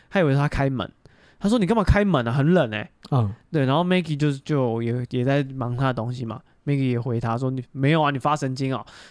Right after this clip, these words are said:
Speaker 1: 天气这么冷，冷气也没有开。”
Speaker 2: 嗯。
Speaker 1: 对，谁会去开门？对，然后这时候那个 Maggie 也是，就是完全没有抬头这样子。
Speaker 2: 嗯。
Speaker 1: 然后他想说他要跟他争辩，你知道，说我真的就是，就被冷风吹到了嘛。他要回头的时候，发现，诶，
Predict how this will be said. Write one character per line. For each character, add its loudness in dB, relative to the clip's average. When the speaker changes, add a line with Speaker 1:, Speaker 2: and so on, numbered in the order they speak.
Speaker 1:
天 -2
气 -2
这 0
么 0
冷， -4
冷 -4
气 -2
也 -2
没 -4
有 -2
开。” -6
Speaker 2:
嗯。 -2
Speaker 1:
对， -2
谁 -8
会 -2
去 -4
开 -4
门？ -8
对， -6
然 -4
后 0
这 -2
时 0
候 2
那 -2
个 -2
Maggie -2
也 -2
是， -4
就 -6
是 0
完 -2
全 -6
没 -4
有 -4
抬 -6
头 -8
这 -8
样 -10
子。 -20
Speaker 2:
嗯。 -4
Speaker 1:
然 0
后 2
他 2
想 0
说 2
他 2
要 0
跟 0
他 2
争 2
辩， 2
你 -6
知 0
道， 4
说 -2
我 0
真 -2
的 -2
就 -6
是， -2
就 -6
被 0
冷 -2
风 -2
吹 0
到 2
了 0
嘛。 -6
他 0
要 4
回 2
头 0
的 -2
时 -8
候， -6
发 -2
现， 0
诶， 0